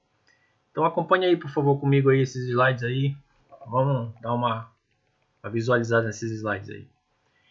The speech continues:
Olha aí, no segundo, o título ele fala assim, "As principais características da Amazônia legal."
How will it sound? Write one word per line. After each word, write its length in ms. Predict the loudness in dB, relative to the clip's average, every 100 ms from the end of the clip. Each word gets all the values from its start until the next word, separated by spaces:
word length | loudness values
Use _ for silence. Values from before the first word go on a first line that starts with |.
| _ _
Olha 160 | 0 2
aí, 120 | 2
no 80 | 0
segundo, 580 | 0 0 2 0 -2 -8 _ _ _ _ _ _ _ -10
o 180 | -8
título 380 | -4 -2 -2 -2
ele 100 | -4
fala 220 | -2 -2
assim, 180 | 0 -2
"As 80 | -4
principais 440 | -4 -2 2 2
características 720 | 4 4 2 0 -2 -2 -2 0
da 80 |
Amazônia 360 | 2 2 2 4
legal." 480 | 4 4 -2 -4